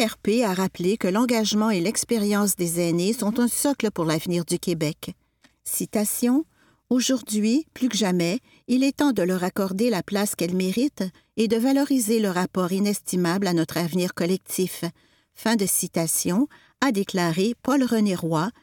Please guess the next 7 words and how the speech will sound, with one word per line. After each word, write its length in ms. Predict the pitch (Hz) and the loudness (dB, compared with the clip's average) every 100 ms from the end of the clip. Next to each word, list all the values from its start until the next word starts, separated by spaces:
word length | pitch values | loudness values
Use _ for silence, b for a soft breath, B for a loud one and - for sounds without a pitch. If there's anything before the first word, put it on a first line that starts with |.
| b - | b -2
président 580 | 254 247 214 180 175 208 | 0 2 0 0 0 2
de 100 | 165 | 0
l'A 200 | 165 220 | 0 0
Q 280 | - 262 | 0 0
R 120 | 240 - - | 0 -4 -6
P. 220 | 160 - _ _ _ _ _ _ _ _ _ _ _ _ _ _ | -6 -6 _ _ _ _ _ _ _ _ _ _ _ _ _ _
Enfin, 480 | 208 214 - 262 | -2 -2 0 2